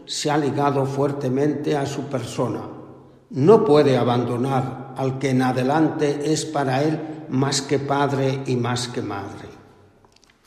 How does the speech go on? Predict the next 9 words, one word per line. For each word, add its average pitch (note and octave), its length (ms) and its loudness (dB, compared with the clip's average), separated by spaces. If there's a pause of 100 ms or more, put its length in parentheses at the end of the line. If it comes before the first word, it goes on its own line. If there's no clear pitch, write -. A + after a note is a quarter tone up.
(420)
Y E3 100 4
en E3 120 6
tercer E3 400 4
lugar, E3 840 -2
compartir D3 1040 0
el C3+ 180 0
destino D#3+ 640 2
del C3 240 2
Maestro. A#2 600 -6